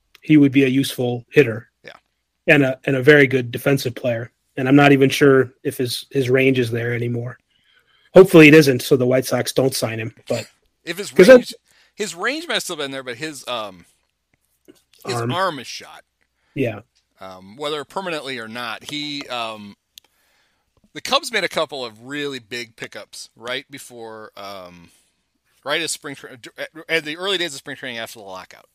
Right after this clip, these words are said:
Speaker 1: <laughs>
Speaker 2: Key, key acquisitions. Uh, Andrelton Simmons and Jonathan Villar. Two guys who clearly were like,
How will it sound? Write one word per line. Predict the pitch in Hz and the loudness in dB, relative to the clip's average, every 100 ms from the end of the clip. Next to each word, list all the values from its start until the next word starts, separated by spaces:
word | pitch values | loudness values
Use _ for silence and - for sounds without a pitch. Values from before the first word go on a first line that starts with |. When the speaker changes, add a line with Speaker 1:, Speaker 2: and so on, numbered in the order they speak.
| _ _ _ - | _ _ _ -8
Speaker 1:
<laughs> | - - _ _ | -6 -6 _ _
Speaker 2:
Key, | - 220 226 196 - - | -8 -4 -2 -4 -8 -14
key | - 202 | -12 -6
acquisitions. | 160 151 135 120 110 85 73 - _ _ _ _ _ | -6 -6 -14 -16 -18 -20 _ -20 _ _ _ _ _
Uh, | 120 113 110 110 _ - | -8 -8 -8 -12 _ -8
Andrelton | 165 202 240 220 | -8 -8 -14 -12
Simmons | 180 151 151 147 | -12 -12 -14 -16
and | - 131 | -16 -14
Jonathan | 123 127 139 - 131 | -10 -10 -10 -14 -16
Villar. | 117 98 78 - _ _ _ _ _ _ _ _ _ | -14 -14 -16 -20 _ _ _ _ _ _ _ _ _
Two | - 226 | -16 -4
guys | 214 185 170 - | -2 0 -4 -12
who | 143 | -16
clearly | - - 180 175 147 131 | -16 -10 -8 -6 -8 -10
were | 123 123 | -12 -10
like, | 120 107 - | -10 -12 -20